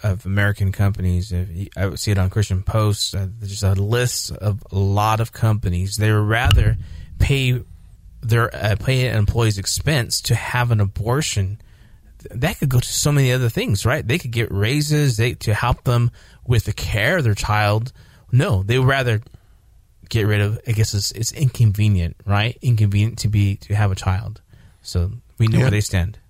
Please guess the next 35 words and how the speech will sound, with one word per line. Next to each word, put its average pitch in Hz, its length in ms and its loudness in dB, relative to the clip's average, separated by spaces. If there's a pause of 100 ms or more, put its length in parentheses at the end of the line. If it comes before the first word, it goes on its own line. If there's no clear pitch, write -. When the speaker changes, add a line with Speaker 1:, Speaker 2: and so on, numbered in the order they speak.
Speaker 2:
Yeah, 127 300 4
well, 131 280 2
the 127 60 4
thing 175 200 2
is 139 100 2
also 165 420 2
there 123 160 2
was 107 200 2
a 98 240 4
pharmacist 127 880 0 (600)
that, 98 320 2
uh, 95 200 2 (100)
won 117 640 4
a 95 180 2
court - 440 0
ruling 90 640 4
in 98 160 4
his 98 260 4
favor 101 640 0 (640)
that, 95 340 2
uh, 90 120 2
because 107 420 0
of 95 120 0
his, 95 500 2
uh, 82 320 2 (240)
faith 92 360 0
in 85 120 2
Christ, 82 480 0 (720)
uh, 87 200 4
refused 113 800 2
to 98 180 2
give 98 220 0
out 95 160 2
the, 90 160 2
uh, 82 80 4